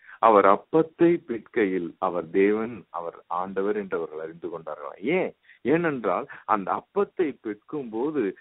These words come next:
அந்த கருணை அந்த அப்பம் பிற்குதலிலே காணப்பட்டது. அன்பு, அவ்வளவு அன்பை பொழிந்தால் கூட யூதாஸ் காரியோட் ஆண்டவரை வெறுத்து கொண்டே இருக்கிறான்.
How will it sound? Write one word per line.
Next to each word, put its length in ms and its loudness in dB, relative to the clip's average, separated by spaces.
அந்த 360 -6
கருணை 720 -4
அந்த 220 -8
அப்பம் 480 -8
பிற்குதலிலே 840 -6
காணப்பட்டது. 960 -10
அன்பு, 440 -6
அவ்வளவு 840 4
அன்பை 360 0
பொழிந்தால் 720 -2
கூட 320 -10
யூதாஸ் 440 4
காரியோட் 580 -6
ஆண்டவரை 560 -2
வெறுத்து 520 -6
கொண்டே 460 -2
இருக்கிறான். 580 -8